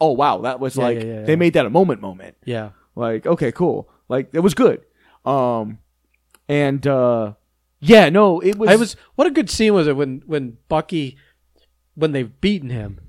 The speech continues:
Speaker 2: and Bucky picks the shield up, and it looks like he's gonna take it.
Speaker 1: Oh, that's
Speaker 2: And then walks over and drops it at Sam, and kinda, like, gives him an extra look, like,
Speaker 1: Yeah.
Speaker 2: "Keep that fucking thing.
Speaker 1: Yeah.
Speaker 2: Like, this is yours." You
Speaker 1: Yeah.
Speaker 2: know?
Speaker 1: Yeah. Don't ever, let's never be in this position again.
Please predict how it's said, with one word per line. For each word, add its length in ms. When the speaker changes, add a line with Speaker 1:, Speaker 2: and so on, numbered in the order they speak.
Speaker 2:
and 180
Bucky 300
picks 320
the 80
shield 380
up, 260
and 100
it 60
looks 200
like 160
he's 180
gonna 180
take 340
it. 220
Speaker 1:
Oh, 180
that's 240
Speaker 2:
And 140
then 100
walks 300
over 220
and 160
drops 440
it 100
at 120
Sam, 460
and 100
kinda, 220
like, 160
gives 180
him 60
an 100
extra 260
look, 120
like, 240
Speaker 1:
Yeah. 180
Speaker 2:
"Keep 280
that 180
fucking 400
thing. 160
Speaker 1:
Yeah. 80
Speaker 2:
Like, 140
this 180
is 140
yours." 440
You 80
Speaker 1:
Yeah. 60
Speaker 2:
know? 140
Speaker 1:
Yeah. 140
Don't 200
ever, 260
let's 180
never 200
be 140
in 40
this 140
position 420
again. 360